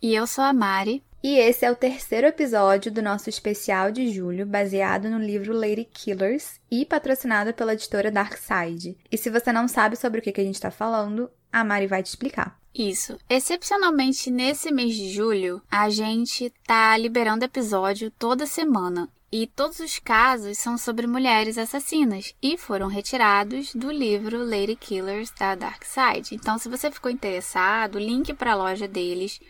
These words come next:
Speaker 1: já tá aqui na descrição desse episódio.
Speaker 2: E lembrando que no dia vinte e nove desse mês de julho, a gente vai fazer um sorteio e as instruções do sorteio já tão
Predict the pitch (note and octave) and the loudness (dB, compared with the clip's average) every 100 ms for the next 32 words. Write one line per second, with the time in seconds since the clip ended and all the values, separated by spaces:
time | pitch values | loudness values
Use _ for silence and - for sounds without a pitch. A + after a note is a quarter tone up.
0 | - G#3+ A3 - A3+ B3+ C4+ A#3+ A#3+ - | -6 2 2 4 4 4 0 -2 -4 -6
1 | B3 B3+ - G3 G3 A3 - G#3 G3+ G#3+ | -6 -6 -2 -2 -2 -8 -6 -2 -2 -4
2 | G#3+ A#3+ F#3 D#3 - - _ - B3 C#4+ | -6 -4 -4 -6 -10 -20 _ 0 4 6
3 | E4+ F#4+ A#3 A3+ B3+ - A#3 A3+ G#3+ G#3+ | 6 8 8 6 2 2 2 2 2 0
4 | G3+ A3 B3+ D#4+ A#3 G3+ G#3+ G3+ G3+ G#3+ | 0 -2 0 0 2 2 0 -2 -2 -2
5 | F#3+ F3+ F#3 G3 F#3+ E3+ E3+ G3 - - | -2 -2 -4 -4 -4 -4 -4 -6 -6 -2
6 | G3 G3+ - G#3+ G#3+ G#3 G3+ G3+ A#3+ C#4+ | 0 0 -2 -4 -2 -2 -2 -4 -6 -6
7 | - - F#3+ F#3+ B3 - - G#3+ G#3 A3 | -8 -2 -2 0 -4 -6 2 6 6 4
8 | A3 A#3+ A#3 A3+ A#3 C#4 C4+ B3 G#3+ G#3+ | 0 -2 0 0 0 0 -2 0 0 2
9 | G#3+ A3 A3+ A3+ | 0 -2 -4 -6